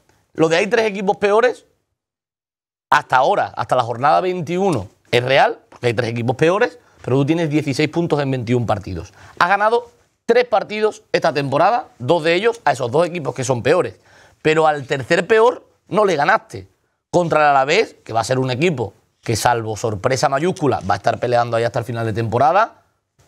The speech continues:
No le has ganado ninguno de los dos partidos y te han metido siete goles. Eh, la, la idea es que, eh, Quique Sánchez Flores termine esta temporada. Ha firmado un año y medio.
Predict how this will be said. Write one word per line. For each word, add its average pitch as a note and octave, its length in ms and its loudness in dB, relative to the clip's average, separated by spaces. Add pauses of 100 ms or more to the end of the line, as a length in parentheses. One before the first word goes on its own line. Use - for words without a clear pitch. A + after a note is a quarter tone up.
(120)
No A2+ 100 2
le C3 60 4
has C3+ 60 2
ganado D3 260 0
ninguno C#3 300 0
de C3 60 2
los B2+ 120 4
dos C3 100 0
partidos C#3+ 400 -2
y B2+ 40 -6
te B2+ 60 -2
han C#3 80 -2
metido D3+ 280 0
siete E3 340 -2
goles. C3 420 -2 (580)
Eh, D#3+ 540 2 (440)
la, D#3+ 240 4 (140)
la D#3+ 160 0
idea F3 280 2
es A#3 100 0
que, B3 400 -2 (520)
eh, E3+ 400 0 (260)
Quique D#3 180 0
Sánchez E3 260 0
Flores F3+ 180 0
termine F#3+ 300 -2
esta F3+ 160 2
temporada. D#3 580 0 (100)
Ha - 80 -12
firmado C#3 300 0
un E3 100 0
año D#3 120 -2
y C#3+ 40 -4
medio. C3 380 -4